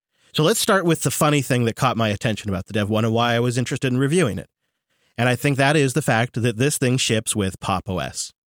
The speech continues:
Out of the box, it ships with Pop! O S. How the hell did that happen, right? <laughs>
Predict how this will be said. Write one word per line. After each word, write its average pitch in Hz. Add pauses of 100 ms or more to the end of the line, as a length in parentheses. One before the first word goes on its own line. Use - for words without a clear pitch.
(120)
Out 117
of 156
the 185
box, 143 (300)
it 135
ships -
with 113
Pop! 92
O 80
S. - (500)
How 160
the 220
hell 202
did 147
that 123
happen, 85
right? 113 (340)
<laughs> 180